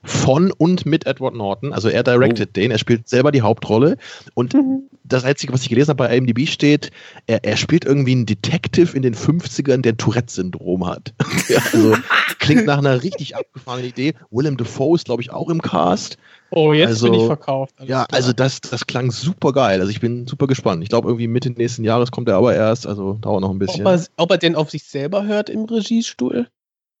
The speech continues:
Speaker 1: <laughs> Hm. <laughs> Da könnte er schizophren werden, ne?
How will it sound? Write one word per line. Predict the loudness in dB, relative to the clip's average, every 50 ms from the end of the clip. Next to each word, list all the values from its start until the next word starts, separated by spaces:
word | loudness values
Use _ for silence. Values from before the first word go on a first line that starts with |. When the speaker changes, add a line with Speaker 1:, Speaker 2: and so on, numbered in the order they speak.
| _ _ _ _ _ -2
Speaker 1:
<laughs> | 0 2 2 0 0 -4 -8 -10 -12 -8
Hm. | -8 -6 -6 -4 -4 -4 -4 -6 -6 -8 -10 -10 -8 -6 -6 -4 0 2
<laughs> | 2 2 2 -2 -4 -2 -2 -2 -2 -4 -8 -6 -6 -6 -6 -6 -10 _ _ _ -20 -20 -20 -20 -20 -18 -18 -16 _ -8
Da | -4 0
könnte | 2 4 4 4
er | 2 2
schizophren | 0 -4 -4 -4 -6 -4 -4 -2 0 2 2 2 0
werden, | -2 -4 -4 -4 -6 -6 -8
ne? | -10 -10 -10 -12